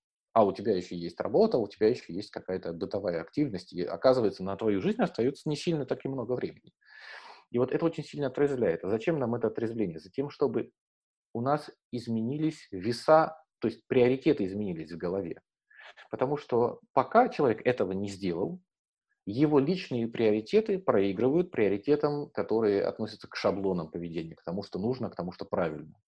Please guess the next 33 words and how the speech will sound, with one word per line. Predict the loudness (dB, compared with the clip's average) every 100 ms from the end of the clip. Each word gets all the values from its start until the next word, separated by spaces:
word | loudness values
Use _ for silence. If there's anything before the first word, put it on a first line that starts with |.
| _ _
к | -10
тому, | -8 -6
как | -8 -4
должно. | -4 -4 -10 -20 _ _ _ _ _ _ _ _ _ _ _ -2
Когда | 0 6 8
он | 8 2
вплотную, | -4 -2 2 2 2 0 0
вот | -4
это | -10 -8
очень | -8 -6 -8 -10 -20 -20 _ _ -12
близко | -6 -2 -2 -2 -4
сталкивается | 8 8 8 2 -6 -8
с | -6
сознанием, | -4 -2 -2 -2 -6
что | -8 -2 -2
ты, | 0 0 2 2 2 0 0
дружище, | -2 -2 0 -2 -2 -4 -6 -6
смертен, | -6 -2 -2 -2 -14 -16
и | -14
смертен, | -10 -6 -4 -4 -8
скорее | -6 -2 -2
всего, | -4 -4 -2
не | -4
так | -6 -6 -6
уж | -10 _ _ _ _ _ -14
там | -12 -14 -20 _ _ -16
д-, | -10 2
долго | 4 4 -2
тебе | -8 -8
осталось, | -6 -8 -10 -14 _ _ -10
внезапно | -4 -2 0 -2 -2
оказывается, | 0 2 2 -4 -10
что | -2 0 0 -4